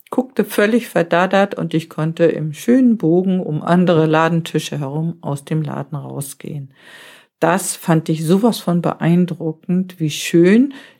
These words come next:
die Hündin eine Grenze gesetzt hat, die für den Hund auch verständlich war. Das ist Grenzen setzen unter Hunden. Da können wir uns ein Beispiel dran nehmen. Und jetzt noch ganz zurück, ganz schnell zum, äh,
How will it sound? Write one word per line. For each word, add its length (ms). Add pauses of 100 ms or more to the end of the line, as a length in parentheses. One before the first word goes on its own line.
die 240
Hündin 640
eine 300
Grenze 560
gesetzt 640
hat, 260
die 80
für 200
den 200
Hund 240
auch 120
verständlich 840
war. 260 (440)
Das 320
ist 180
Grenzen 480
setzen 360
unter 440
Hunden. 480 (960)
Da 100
können 200
wir 40
uns 140
ein 60
Beispiel 400
dran 260
nehmen. 340 (880)
Und 160
jetzt 260
noch 220
ganz 280
zurück, 380
ganz 300
schnell 280
zum, 380
äh, 540